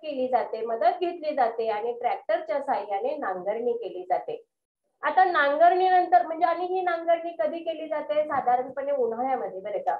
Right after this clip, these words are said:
कारण त्यावेळी पाऊस नसतो आणि जमीन चांगली तापावी, माती चांगली तापावी, खालची माती वर जावी, वरची माती खाली जावी, मातीची चांगली घुसळण व्हावी म्हणून ही नांगरणी करायची असते. नांगरणीनंतर येते वखरणी.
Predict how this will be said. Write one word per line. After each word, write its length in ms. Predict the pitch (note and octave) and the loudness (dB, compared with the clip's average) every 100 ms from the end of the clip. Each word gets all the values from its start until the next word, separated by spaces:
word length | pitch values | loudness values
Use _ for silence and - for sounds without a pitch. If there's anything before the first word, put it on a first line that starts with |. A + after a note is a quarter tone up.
| - _ _ | -6 _ _
कारण 260 | C4 C4 D4+ | 2 2 2
त्यावेळी 360 | D#4+ B3+ C#4+ F#4 | 2 4 2 0
पाऊस 520 | - D#4 F#4+ A4+ F#4+ | 0 2 4 4 4
नसतो 680 | D#4 B3 - G#3 G3 G3 - _ - | 2 0 -2 -6 -4 -6 -16 _ -2
आणि 380 | B3 C#4 D4+ A#3+ | 0 2 -2 2
जमीन 420 | B3+ C#4 F4 F4 | 2 2 -2 -2
चांगली 400 | D#4+ C4 C4 C#4 | 0 2 0 -2
तापावी, 680 | C4+ A#3+ G#3 C4 C4+ A3 G3 | -2 -2 0 2 2 0 -4
माती 400 | G#3+ G3+ B3 F4 F#4 | -4 -4 -2 -2 2
चांगली 340 | C#4 B3+ C4 | 2 4 2
तापावी, 680 | C4 G3+ - C4+ B3+ A3 G#3 - | 2 0 2 4 4 2 -6 -2
खालची 300 | A#3+ A3+ C#4 | -2 0 -2
माती 340 | B3 A3+ A3+ | -2 -2 0
वर 260 | A#3+ D4+ C#4+ | 2 0 2
जावी, 320 | A3 G3 G#3+ | 2 2 -2
वरची 340 | G#3 G3+ - | -2 -4 -4
माती 400 | B3 G3+ A3+ A3 - | -4 -4 -6 -8 -2
खाली 260 | B3+ E4 | -2 0
जावी, 440 | D4 G#3+ C4 F3 - _ _ | 0 2 0 -4 -10 _ _
मातीची 500 | B3+ C4 C4 F4 F#4 | 0 0 0 0 0
चांगली 360 | F#4 E4+ E4+ F4+ C#4+ | 4 2 2 0 0
घुसळण 520 | C#4+ C4 F4 F#4+ G4 | -2 4 6 6 4
व्हावी 400 | F4+ B3+ A3+ A#3 | 2 0 0 -2
म्हणून 440 | B3+ C4 D#4 D4+ | 0 -2 -4 -8
ही 80 | D#4 | -6
नांगरणी 600 | B3 F#3+ G3 B3 C#4 C4+ | -4 -4 0 0 0 -2
करायची 460 | A3+ G3 F#3 F3+ F#3 | -2 -2 -2 -2 -4
असते. 460 | D#3+ - D#3+ - _ _ _ _ _ _ _ _ _ _ _ _ | -4 -8 -8 -10 _ _ _ _ _ _ _ _ _ _ _ _
नांगरणीनंतर 960 | C#4 D4+ E4 F#4+ G4 G4 F#4 F4+ F4+ | 0 2 4 6 6 4 4 6 6
येते 480 | F4+ D#4+ E4 E4 D4+ | 6 4 4 4 2
वखरणी. 720 | C4 A#3+ - C4 A3+ F#3+ - | 2 0 2 2 2 0 -6